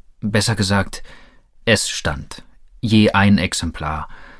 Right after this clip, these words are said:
Und ich hatte in einem Akt der Euphorie sowohl mein Zimmerchen als auch meinen Job im Trinidad gekündigt und war nun nicht etwa zu Tante Erna gezogen, die ich gleichwohl hin und wieder kürzest besuchte,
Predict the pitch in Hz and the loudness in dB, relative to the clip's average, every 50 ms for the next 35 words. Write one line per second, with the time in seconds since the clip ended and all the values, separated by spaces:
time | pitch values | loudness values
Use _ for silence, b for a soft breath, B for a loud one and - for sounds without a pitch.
0 | B B B B B B B - 113 110 131 123 - 143 151 151 131 123 113 120 | B B B B B B B -2 0 0 2 2 2 2 4 4 4 4 4 4
1 | 120 113 - - 151 - - 135 113 - 113 117 - 113 104 101 104 117 139 170 | 4 4 4 2 -2 0 2 2 4 4 2 2 2 0 0 2 4 4 4 4
2 | 160 143 143 131 113 127 147 156 156 135 120 107 104 - - 170 190 180 156 - | 4 4 4 4 4 4 4 6 6 6 6 4 4 2 2 2 2 2 2 2
3 | 151 147 147 147 - - 127 139 - - 113 110 98 110 104 101 95 92 90 113 | 2 4 4 4 4 2 0 0 0 0 -2 0 2 2 2 2 2 2 2 2
4 | 113 - - 110 104 - 110 101 95 80 80 80 - - 85 - - 104 107 107 | 0 2 0 -2 0 0 0 0 0 2 0 -4 -4 -6 -6 -4 2 4 4 4
5 | 127 143 - - - 127 123 110 113 113 107 104 101 104 110 120 139 151 151 147 | 4 2 0 0 2 2 2 4 4 4 4 6 6 6 6 6 6 6 6 6
6 | 139 123 120 139 139 - - - - 104 - - - 87 82 - 101 - - 104 | 8 8 8 8 6 4 -2 -4 -4 -4 -4 -4 -6 -6 -4 -4 -6 -2 0 0
7 | 98 - 87 - 120 143 135 120 107 104 101 - - 120 117 123 143 143 143 131 | 0 0 2 2 4 6 6 6 4 4 0 2 2 2 4 4 4 4 2 2
8 | - - - - 69 - - - 104 101 107 - - 104 107 101 98 107 101 95 | -2 -8 -8 -6 -6 -6 -2 2 2 2 2 2 2 2 4 4 4 4 4 2
9 | 90 - 95 92 92 - - 107 101 - - 98 - - - - - - 85 85 | 2 0 -2 -2 -2 -2 -2 -4 -4 -2 -4 -4 -4 -4 -8 -10 -8 -8 -4 0
10 | 98 113 131 - - 139 143 143 | 2 2 2 2 2 2 2 2